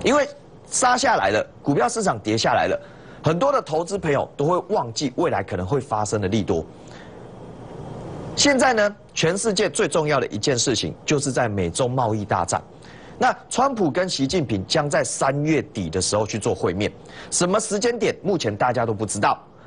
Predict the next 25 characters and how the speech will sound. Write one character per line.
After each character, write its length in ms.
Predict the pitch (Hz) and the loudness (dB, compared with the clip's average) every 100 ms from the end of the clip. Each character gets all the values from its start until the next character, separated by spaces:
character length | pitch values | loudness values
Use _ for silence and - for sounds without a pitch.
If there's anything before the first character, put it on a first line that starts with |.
| - | -4
只 140 | 139 | 0
知 160 | 135 226 | 2 2
道 160 | 247 | 2
说 260 | 214 226 220 | 2 0 -2
他 140 | - 202 | -2 0
们 140 | 151 | 0
会 120 | 147 | 0
在 140 | 147 139 | 0 0
三 320 | - 135 147 | 0 0 2
月 160 | 170 | 2
底 180 | 143 104 | 0 -2
的 80 | 92 | -4
时 160 | 92 110 | 0 0
候 80 | |
去 140 | 101 120 | 0 -2
碰 240 | 117 107 | 0 -2
面。 160 | 107 104 - - - - | -2 -4 -6 -16 -10 -4
当 180 | - 285 | 0 2
他 100 | 311 | 4
们 140 | 285 226 | 2 0
碰 240 | 277 262 | 0 0
面 140 | 254 | 0
的 80 | 196 | 0
时 120 | 143 | 0
候， 240 | 131 180 | 2 2